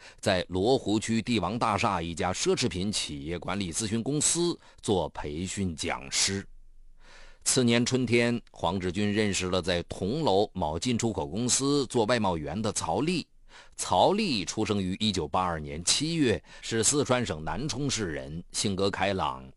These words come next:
大学刚毕业。两人一见钟情，很快陷入了热恋。二零零三年十一月，曹丽不小心怀孕了，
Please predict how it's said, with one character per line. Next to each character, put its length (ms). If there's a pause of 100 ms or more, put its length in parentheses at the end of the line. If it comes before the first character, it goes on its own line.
(120)
大 200
学 420
刚 220
毕 220
业。 220 (720)
两 240
人 200
一 160
见 220
钟 180
情， 440
很 320
快 260
陷 260
入 200
了 100
热 240
恋。 260 (920)
二 180
零 120
零 180
三 180
年 180
十 160
一 100
月， 240 (180)
曹 240
丽 220
不 120
小 180
心 200
怀 160
孕 260
了， 160